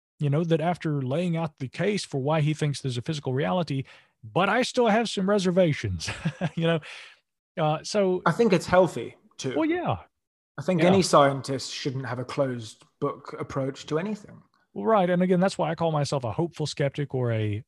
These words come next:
Speaker 1: open-minded skeptic. You know, I mean, I always fundamentally approach these topics with skepticism. And so, uh, with regard to Sasquatch, again, I cannot say,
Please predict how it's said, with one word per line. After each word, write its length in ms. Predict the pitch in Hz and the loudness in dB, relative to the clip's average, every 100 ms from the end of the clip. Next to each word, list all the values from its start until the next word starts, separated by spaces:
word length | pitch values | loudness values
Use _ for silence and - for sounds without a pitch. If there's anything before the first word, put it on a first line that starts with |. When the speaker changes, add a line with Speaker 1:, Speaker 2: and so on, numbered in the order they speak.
| - | -6
Speaker 1:
open-minded 680 | 151 143 127 131 147 147 135 | -4 -2 -2 2 2 0 -4
skeptic. 560 | - 143 143 156 151 | -6 -6 -4 -8 -6
You 80 | 156 | -4
know, 160 | 147 143 | -2 0
I 60 | |
mean, 160 | 147 143 | 2 2
I 140 | 160 | 2
always 440 | 156 190 214 214 - | 2 2 0 -4 -8
fundamentally 840 | - 151 170 160 147 139 139 143 _ _ 139 | -6 -4 -2 -2 -2 -4 -4 -8 _ _ -14
approach 400 | - 156 151 - | -4 -2 -2 -6
these 200 | 135 135 | -8 -6
topics 440 | 135 127 127 - | -6 -6 -8 -8
with 100 | 123 | -10
skepticism. 640 | - 139 - 120 - 104 117 | -4 -4 -2 -4 -4 -4 -4
And 120 | 123 | -2
so, 280 | 185 147 127 - - _ _ _ | 2 2 0 -6 -20 _ _ _
uh, 60 | - - 190 | -20 -20 -4
with 180 | 156 - | -4 -2
regard 260 | 156 156 131 | -2 0 -2
to 60 | |
Sasquatch, 520 | - 185 160 139 117 | -2 -2 -2 -2 -4
again, 200 | 139 139 | -2 -2
I 120 | 117 117 | -2 -4
cannot 480 | - 185 190 175 | -4 -2 -2 -4
say, 420 | - 208 170 87 | -6 -2 -2 -4